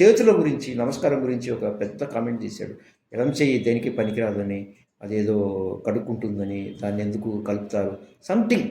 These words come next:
చాలా నీచంగా మాట్లాడాడు. ఆ రోజు నాకు కోపం వచ్చింది. నేను Facebook-లో ఒక పోస్ట్ కూడా పెట్టాను, "ఒరే, నీకు బుద్ధి ఉందా?" అని. So,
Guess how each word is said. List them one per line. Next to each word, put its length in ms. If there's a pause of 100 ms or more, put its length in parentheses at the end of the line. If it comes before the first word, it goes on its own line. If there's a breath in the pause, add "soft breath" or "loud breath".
(120)
చాలా 480
నీచంగా 380
మాట్లాడాడు. 500
ఆ 160
రోజు 180
నాకు 160
కోపం 240
వచ్చింది. 220
నేను 240 (420 loud breath)
Facebook-లో 400
ఒక 140
పోస్ట్ 180
కూడా 140
పెట్టాను, 440
"ఒరే, 140
నీకు 160
బుద్ధి 220
ఉందా?" 180
అని. 200 (1160)
So, 340